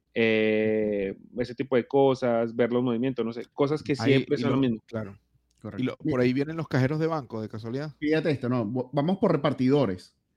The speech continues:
Speaker 3: Los dro-, lo que vamos a hablar ahorita, esto lo vamos a pasar
Speaker 2: Ah,
Speaker 3: rapidito. Los drones
Speaker 2: verdad.
Speaker 3: y robots pueden hacer el tra-, eh, eh,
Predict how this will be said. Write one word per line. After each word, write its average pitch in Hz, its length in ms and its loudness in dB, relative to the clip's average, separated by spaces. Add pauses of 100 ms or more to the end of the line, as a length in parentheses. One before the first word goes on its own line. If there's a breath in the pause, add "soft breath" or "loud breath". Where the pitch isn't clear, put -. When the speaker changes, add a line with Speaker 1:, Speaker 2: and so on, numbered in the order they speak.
(540)
Speaker 3:
Los 143 220 4
dro-, 147 200 6
lo 147 100 4
que 131 80 2
vamos 135 240 6
a 185 60 4
hablar 143 160 4
ahorita, 131 260 2
esto 117 120 -4
lo 147 60 0
vamos 143 140 0
a - 20 -14
pasar 123 180 -4
Speaker 2:
Ah, - 40 -4
Speaker 3:
rapidito. 117 280 0
Los 139 160 4
drones 156 300 4
Speaker 2:
verdad. 226 60 6
Speaker 3:
y - 20 2
robots 170 420 4
pueden 180 280 4
hacer 160 220 0
el 185 100 -2
tra-, 165 260 0
eh, 143 320 -4 (260)
eh, 123 720 0